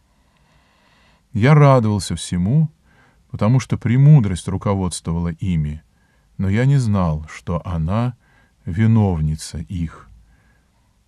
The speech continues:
Началом всяких благ земных представляет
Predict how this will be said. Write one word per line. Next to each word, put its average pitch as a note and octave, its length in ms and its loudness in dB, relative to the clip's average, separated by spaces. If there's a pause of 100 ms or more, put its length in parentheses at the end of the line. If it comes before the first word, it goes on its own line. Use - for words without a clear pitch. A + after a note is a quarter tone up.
(2500)
Началом G2+ 680 -2 (320)
всяких F#2+ 400 -2
благ F#2+ 300 -2
земных G2+ 540 -2 (840)
представляет F2+ 840 -2